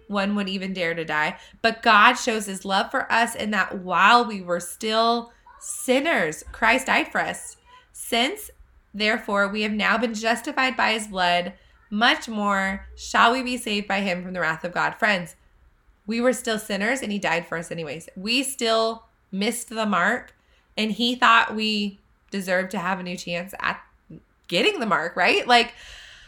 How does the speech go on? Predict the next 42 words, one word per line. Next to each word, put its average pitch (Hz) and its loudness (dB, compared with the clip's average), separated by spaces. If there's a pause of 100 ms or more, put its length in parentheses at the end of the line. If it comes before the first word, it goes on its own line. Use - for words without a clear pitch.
(460)
the 277 6
point 311 0
of 320 -2
Romans 269 2
five 226 8
is 240 2
that 208 8
it 233 2
was 233 0
while 202 6
you 214 0
were 208 0
in 202 -2
the 214 -2
state 196 -4
of 170 -2
weak 294 -2 (260)
and 214 -2
ungodliness 190 0
when 196 -4
Christ 202 -2
said, 180 0 (220)
"I'll 247 -4
die 190 2
for 208 -6
them. 165 -4
I 208 -2
got 208 0
this, 233 -4
Daddy." 214 -4 (200)
God 226 4
looked 247 2
at 311 -2
you 254 0
at 196 4
your 185 -2
worst 220 0
and 214 -4
said, 202 0
"I 196 4
want 202 -2
them, 285 -4